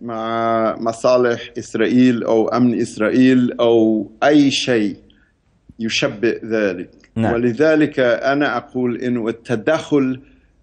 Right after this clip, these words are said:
Speaker 1: الأمريكاني من أجل ال-، من أجل، آه، حماية الشعوب ومن أجل حقوق الإنسان والقيم الدولية والأخلاق الدولية،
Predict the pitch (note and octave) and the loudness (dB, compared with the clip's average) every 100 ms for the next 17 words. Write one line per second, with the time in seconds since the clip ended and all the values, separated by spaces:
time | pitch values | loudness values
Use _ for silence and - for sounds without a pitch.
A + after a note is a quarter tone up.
0 | _ _ A#2+ A#2 - A#2+ A#2 A#2 - D3+ | _ _ -4 -4 -4 -4 -4 -6 -2 0
1 | C#3 A2 - B2 B2+ - C#3+ D3 B2+ C3+ | 0 -2 -4 -2 -2 -2 -2 -2 -2 -4
2 | B2+ B2+ B2 A#2+ A#2+ A#2 A#2 - B2 A#2+ | -4 -2 -2 -2 -6 -6 -6 -6 -6 -2
3 | C#3 B2 B2+ A#2+ A2+ A2 G#2 G2+ G2+ F#2+ | -2 0 0 -2 0 2 2 0 -2 -6
4 | - C3 D3 D3+ D3 B2+ - A#2+ - A#2+ | -2 0 2 2 2 0 -4 -14 -12 -12
5 | - C3+ B2 F#2 - _ _ _ _ _ | -4 -2 -2 -4 -16 _ _ _ _ _
6 | _ _ _ _ B2+ B2 C3 C3 D3 C#3+ | _ _ _ _ -6 -2 -2 0 -2 -2
7 | C#3 - - B2+ - D3 - B2+ A#2+ B2 | -4 -4 -8 -6 0 0 0 -2 -2 -4
8 | - C#3+ A2+ F2+ G#2 A2+ A2 - D3 C3+ | -2 -2 -2 -4 -4 -4 -4 0 2 2
9 | B2 G2+ G#2+ B2 A#2+ A#2+ C3 A#2 F#2 - | -2 -8 -8 -4 -2 -2 -2 -2 -2 -4
10 | G#2+ G#2+ G#2+ - - A2+ - C3+ C3 A#2 | -2 -2 -2 -6 -6 -6 -2 2 2 0
11 | - G#2+ G2+ G#2+ G#2+ A2+ B2+ C3 B2+ | -8 -10 -6 -2 -2 0 2 2 0